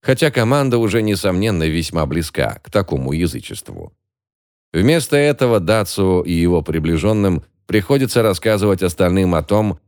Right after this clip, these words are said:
сколь важно помочь Алексею добраться до Кафы, хотя, по чести говоря, они и сами плохо понимают причины. Солнце Хазарии, о котором поют на улицах Венеции, плывет сейчас с ними на одном корабле.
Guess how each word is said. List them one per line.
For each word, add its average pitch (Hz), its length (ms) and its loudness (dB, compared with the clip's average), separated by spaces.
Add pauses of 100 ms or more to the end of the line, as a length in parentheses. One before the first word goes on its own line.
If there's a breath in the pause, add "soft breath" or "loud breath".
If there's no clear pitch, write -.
(140)
сколь 131 300 0
важно 113 440 0
помочь 107 380 0
Алексею 95 440 0
добраться 85 500 -2
до 78 180 -4
Кафы, - 600 -6 (260)
хотя, 104 400 0
по - 140 -4
чести 73 340 -4
говоря, 71 460 0
они 85 240 2
и 92 40 0
сами 131 360 0
плохо 78 400 -2
понимают 64 580 -4
причины. - 580 -10 (1120)
Солнце 165 400 0
Хазарии, 117 800 -2
о 80 100 -2
котором 78 420 -2
поют 78 520 -4
на 76 160 -2
улицах 73 500 -4
Венеции, 82 800 -2 (220)
плывет 131 360 2
сейчас 147 440 -2
с - 60 -10
ними 127 260 2
на 113 160 2
одном 107 320 -2
корабле. 71 640 -4